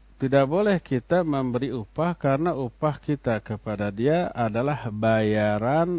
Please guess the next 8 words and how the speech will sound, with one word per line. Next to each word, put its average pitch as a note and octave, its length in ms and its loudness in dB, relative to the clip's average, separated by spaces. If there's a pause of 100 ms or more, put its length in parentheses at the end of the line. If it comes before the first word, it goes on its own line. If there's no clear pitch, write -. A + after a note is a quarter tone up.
atas B2+ 640 -2
amal A2 480 -4
buruk C#3 480 -6
dia. F#2+ 320 -10 (1700)
Atau A#2+ 340 -2
dia E3 220 2
bermain F3 420 2
sulap, F2+ 400 -8